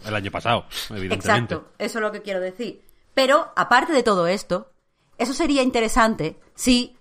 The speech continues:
Speaker 2: eh, este bonus lo recibiera si te has quedado, mm,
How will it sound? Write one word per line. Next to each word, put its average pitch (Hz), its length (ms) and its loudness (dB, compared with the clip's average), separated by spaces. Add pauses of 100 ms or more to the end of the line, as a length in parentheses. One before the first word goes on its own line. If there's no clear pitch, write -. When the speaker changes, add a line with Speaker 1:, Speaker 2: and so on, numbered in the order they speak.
(260)
Speaker 2:
eh, 190 280 -2
este 247 240 0
bonus 240 280 4
lo 226 100 4
recibiera 196 460 0
si 214 120 -8
te 202 120 0
has 196 60 0
quedado, 220 580 2 (420)
mm, 196 220 -2